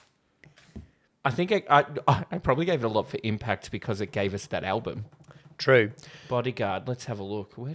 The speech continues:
Speaker 1: where's The Bodyguard? Where's The Bodyguard? There it is.
Speaker 2: It's there. It's just called Bodyguard, I think.
Speaker 1: Forty-nine.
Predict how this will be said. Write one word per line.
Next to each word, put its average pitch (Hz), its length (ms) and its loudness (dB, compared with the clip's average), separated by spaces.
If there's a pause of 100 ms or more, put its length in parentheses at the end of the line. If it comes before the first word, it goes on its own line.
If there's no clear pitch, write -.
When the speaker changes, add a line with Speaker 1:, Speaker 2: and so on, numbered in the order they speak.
(100)
Speaker 1:
where's 143 180 -6
The 139 100 -10
Bodyguard? 139 540 -10 (300)
Where's 147 140 -12
The 117 100 -14
Bodyguard? 139 400 -8 (960)
There - 140 -18
it - 120 -20
is. - 80 -20
Speaker 2:
It's - 100 -20
there. 127 260 4 (360)
It's - 100 -14
just 147 160 -6
called 127 320 2
Bodyguard, 107 480 2
I 95 60 -8
think. 113 320 -16 (100)
Speaker 1:
Forty-nine. 135 840 -6